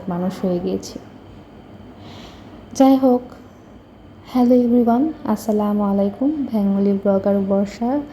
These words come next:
YouTube চ্যানেল থেকে আমি বর্ষা আছি আপনাদের সাথে। সকলকে ওয়েলকাম জানাচ্ছি আমার নতুন আরেকটি ভ্লগ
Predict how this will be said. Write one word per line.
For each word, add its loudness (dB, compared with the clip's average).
YouTube 0
চ্যানেল 0
থেকে -4
আমি -2
বর্ষা -2
আছি -6
আপনাদের -4
সাথে। -8
সকলকে 0
ওয়েলকাম 2
জানাচ্ছি -2
আমার 0
নতুন -2
আরেকটি -2
ভ্লগ 2